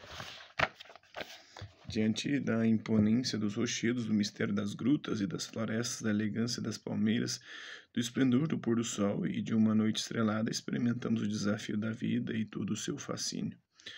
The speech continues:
Como são maravilhosas tuas obras, Senhor, segundo o Salmo cento e quatro ou cento e três, dependendo da versão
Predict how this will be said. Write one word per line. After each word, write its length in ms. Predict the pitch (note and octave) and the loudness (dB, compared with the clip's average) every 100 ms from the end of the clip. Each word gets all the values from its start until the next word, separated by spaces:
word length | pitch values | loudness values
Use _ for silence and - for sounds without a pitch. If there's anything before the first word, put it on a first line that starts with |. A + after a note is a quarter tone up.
| - - - | -14 -14 -4
Como 160 | B2 | -2
são 220 | B2+ C3 | 2 4
maravilhosas 680 | B2+ B2+ B2+ A#2+ G#2+ B2 A#2+ | 4 4 2 2 2 0 -2
tuas 240 | - G#2+ G2+ | -2 -2 0
obras, 300 | G#2+ G#2+ G#2+ | -2 0 -2
Senhor, 440 | - G#2 G#2+ A2 | 0 2 2 2
segundo 360 | - - A#2 G#2+ | -2 -4 -2 -2
o 40 | |
Salmo 320 | - A2+ G#2 | -2 -2 -2
cento 300 | G#2 A#2 A2 | -2 -4 -4
e 40 | B2+ | -6
quatro 480 | - A#2 - - - | -6 -4 -4 -6 -6
ou 120 | A2+ | -6
cento 280 | - B2 - | -4 -6 -6
e 60 | |
três, 320 | - - A2+ | -8 -4 -4
dependendo 480 | - - A#2+ G#2+ G2+ | -4 -6 -2 0 0
da 60 | - | 0
versão 500 | G#2 - A2 A2+ | -2 -4 -2 -2